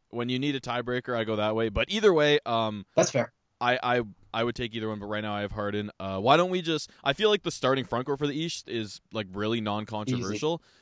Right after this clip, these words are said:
Speaker 1: so we can just kind of fly through that. Do you have Durant, Embiid, and Giannis?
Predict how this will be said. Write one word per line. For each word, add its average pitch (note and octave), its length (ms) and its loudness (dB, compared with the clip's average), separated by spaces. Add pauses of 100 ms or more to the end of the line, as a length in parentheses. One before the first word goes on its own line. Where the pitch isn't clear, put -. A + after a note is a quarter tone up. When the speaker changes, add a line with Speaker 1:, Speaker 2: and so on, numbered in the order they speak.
Speaker 1:
so A#2 300 0
we B2 140 0
can C3+ 120 -4
just A#2+ 200 -4
kind A#2+ 160 -6
of G#2+ 60 -6
fly G#2+ 240 -2
through G#2 200 -6
that. G#2 240 -2 (240)
Do A2 140 -8
you C#3 120 4
have B2+ 420 0 (180)
Durant, A2+ 440 -6
Embiid, G#2+ 440 -8
and F#2+ 140 -12
Giannis? F#2 500 -12